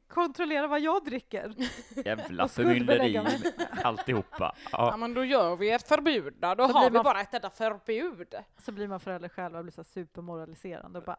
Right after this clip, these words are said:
Speaker 1: "Ja, men det är faktiskt ganska"
Speaker 3: Ja, ja. Men alltså, om jag, när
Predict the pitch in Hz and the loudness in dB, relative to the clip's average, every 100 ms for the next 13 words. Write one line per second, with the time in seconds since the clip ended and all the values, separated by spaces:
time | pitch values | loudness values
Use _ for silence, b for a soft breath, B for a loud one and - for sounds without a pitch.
0 | - 233 220 220 214 196 175 165 175 - | -2 0 0 -4 -8 -10 -12 -14 -16 -16
1 | 180 165 - - - 185 _ _ _ _ | -18 -18 -18 -16 -16 -18 _ _ _ _
2 | _ _ _ _ - 196 302 185 120 233 | _ _ _ _ -6 -2 0 -2 -2 0
3 | 214 202 202 202 - 208 | 0 0 -4 -6 -10 -8